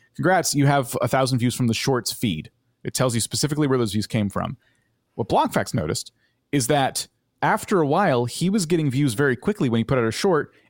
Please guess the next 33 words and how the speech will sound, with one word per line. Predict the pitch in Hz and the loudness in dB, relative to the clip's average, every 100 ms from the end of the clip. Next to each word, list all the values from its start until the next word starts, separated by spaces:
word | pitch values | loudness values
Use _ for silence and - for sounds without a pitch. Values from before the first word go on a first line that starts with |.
| - | 0
and | 156 | 2
they | |
were | 165 | 2
coming | 180 190 | 2 2
from | 143 135 | 2 0
browse. | 117 151 151 80 - - - _ _ _ | 2 2 2 -2 -6 -8 -10 _ _ _
They | 117 | -2
weren't | 123 170 - | 0 0 0
coming | 170 143 | 0 2
from | 127 113 | 0 -2
shorts. | - 190 123 - - - - _ _ _ _ _ _ - | 0 0 0 -4 -6 -6 -8 _ _ _ _ _ _ 0
And | 147 147 143 139 - _ _ _ _ _ - | 2 4 4 2 -2 _ _ _ _ _ -12
it's | - | -4
kinda | 170 185 | 0 2
like, | 135 107 | 2 2
"That's | 135 226 - | 2 2 -2
interesting." | 90 98 - 85 87 - _ _ _ _ _ | -2 -4 -2 -2 -4 -8 _ _ _ _ _
And | 151 151 151 143 | 0 2 2 0
what's | 151 143 - | -2 -2 -2
funny | 185 220 151 135 | 0 2 2 0
is | 123 | 0
that | 139 | 2
him | 175 | 2
and | 190 | 4
I | 160 147 | 2 2
kinda | - 165 139 117 | 0 2 2 0
talked | - 180 190 | 0 -2 0
about | 143 | 0
this | 139 120 - | 0 -2 0
after, | 123 131 147 127 110 | 0 0 0 0 2
like, | 127 113 - - | 0 0 -6 -4
you | 135 | 0
know, | 120 98 | 2 0